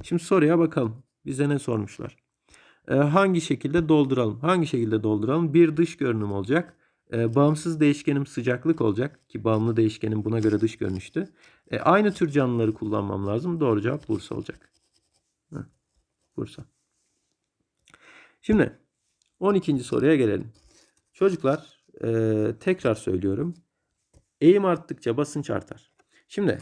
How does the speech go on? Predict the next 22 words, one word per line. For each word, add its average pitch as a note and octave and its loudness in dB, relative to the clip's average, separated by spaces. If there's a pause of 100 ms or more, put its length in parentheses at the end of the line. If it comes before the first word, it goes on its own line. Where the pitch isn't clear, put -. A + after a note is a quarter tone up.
(340)
şurada - 0
eğim F#3 4
hiç F#3+ -6
yok. - -8 (240)
Şekil D#3+ -4
birde D#3 4
eğim D#3+ 2
hiç D#3+ -8
yok. - -6
Basıncın E3 0
formülünü E3 0
vereyim G2+ 0
size. D3 -6 (280)
E, A#2 0
cismin F3 0
ağırlığı, A2 2
cisme C3 -4
uygulanan G#2 0
kuvvet E3+ 0
bölü D3 0
yüzey B2 2
alanı. G#2 -6